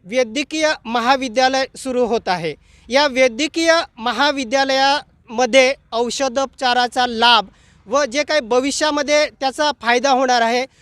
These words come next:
तो आदिवासी लोकांना होणार आहे. म्हणून या वैद्यकीय महाविद्यालयाचं नाव जननायक बिरसा मुंडा वैद्यकीय महाविद्यालय नंदुरबार असं ठेवण्यात यावं, त्याचं नामकरण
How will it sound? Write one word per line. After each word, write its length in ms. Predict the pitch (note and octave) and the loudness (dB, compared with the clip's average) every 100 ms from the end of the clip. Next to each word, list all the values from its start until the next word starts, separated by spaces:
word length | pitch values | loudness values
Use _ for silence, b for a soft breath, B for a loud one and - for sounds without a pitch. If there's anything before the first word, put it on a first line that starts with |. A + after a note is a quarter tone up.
| b - | b -4
तो 40 | |
आदिवासी 800 | C#4+ A#3 G#3+ C4 C4+ - D4 C#4+ - | -2 0 0 0 -2 -2 -4 -6 -6
लोकांना 500 | G#3 A3 B3 B3 A3+ | -6 -4 0 0 0
होणार 340 | G#3+ G3 F3+ | 0 0 0
आहे. 280 | E3 D3+ C3+ - b b b | -2 -4 -10 -12 b b b
म्हणून 360 | A3+ D4 E4+ D4+ _ _ - | 0 2 2 -2 _ _ -6
या 340 | B3+ D4 D4+ - _ F#3 | 0 2 2 -2 _ -6
वैद्यकीय 640 | B3 B3 C#4 D4 D#4 D4+ | -2 -2 -2 -4 -2 -2
महाविद्यालयाचं 1300 | B3 A3 B3 C#4+ B3+ G3+ B3+ B3+ B3+ B3+ - C4+ A#3 | -2 -2 2 0 0 0 0 2 0 -2 -2 -4 -2
नाव 300 | G#3+ A#3+ F3 - b b b E3 | 2 2 2 -4 b b b -6
जननायक 800 | F#3 C#4+ D4+ D4 C#4 C#4+ D4 D4 _ | -2 0 0 0 2 2 0 -2 _
बिरसा 500 | F3 A3+ A#3+ - C4+ | -10 -6 -6 0 2
मुंडा 440 | C4+ C4+ B3+ A3 - - | 2 0 2 2 0 -8
वैद्यकीय 680 | F3+ A#3+ G3+ C4 C4+ C#4+ C4+ | -2 -2 -2 -6 -4 -2 -2
महाविद्यालय 840 | A3 G3+ B3 A#3 F#3+ A#3+ B3 B3 - | -2 -2 -2 -2 -2 0 0 -2 -4
नंदुरबार 680 | G3 G#3+ A3 B3 B3 B3+ B3+ - b b | -4 -4 -4 -4 0 2 2 -2 b b
असं 300 | G#3+ - C4 | -8 -4 -4
ठेवण्यात 600 | A#3+ G3+ G#3 A3 C#4 C#4 | -4 -6 -2 0 0 2
यावं, 300 | C4 A#3+ C4 - _ _ - | 0 2 -2 -6 _ _ -8
त्याचं 380 | G#3+ C4+ C4 | -6 -4 -4
नामकरण 640 | A3+ A3+ C4 C4+ B3+ B3+ | -2 -2 -2 0 2 2